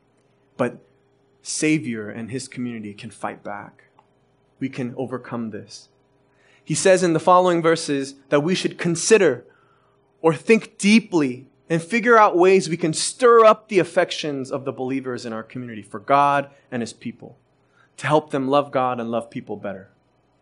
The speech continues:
He says this can happen by meeting together often to help encourage one another. And as the day Jesus returns gets closer and the hearts of people grow colder, he says, "Meet more, meet increasingly."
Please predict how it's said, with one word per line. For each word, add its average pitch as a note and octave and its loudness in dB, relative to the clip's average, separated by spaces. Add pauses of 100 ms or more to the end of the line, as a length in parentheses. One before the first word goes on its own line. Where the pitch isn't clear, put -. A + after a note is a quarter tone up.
(640)
He G3+ 0
says G3 4
this F3 0
can E3 -4
happen D#3+ 0
by C#3+ 2
meeting F3+ 2
together D#3+ 2
often D#3+ 0
to D3+ -14
help D3+ -4
encourage E3 -2
one F3 -4
another. F3 -4 (920)
And C#3 0
as D3+ 2
the D3 0
day E3 4
Jesus E3+ -4
returns E3 -6
gets C#3+ -6
closer E3 -6 (300)
and C#3+ -6
the C#3 -4
hearts E3+ 0
of D3 -16
people D3 -10
grow C#3 -4
colder, C#3 -8 (140)
he - -10
says, D3+ -2
"Meet F3 2
more, D#3 2
meet E3 0
increasingly." C3+ -4